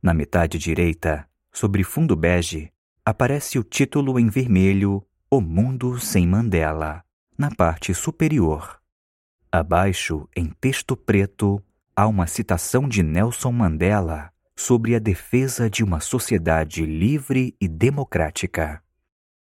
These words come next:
Em seguida, blocos de texto narram o falecimento de Mandela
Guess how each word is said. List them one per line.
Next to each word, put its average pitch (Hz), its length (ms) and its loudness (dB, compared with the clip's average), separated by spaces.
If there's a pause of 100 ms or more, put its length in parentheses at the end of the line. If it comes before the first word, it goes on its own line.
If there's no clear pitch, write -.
(160)
Em 87 120 2
seguida, 82 720 0 (240)
blocos 110 460 0
de 87 120 0
texto 127 540 0
narram 85 640 2
o 85 40 -4
falecimento 110 800 0
de 107 120 0
Mandela 90 720 2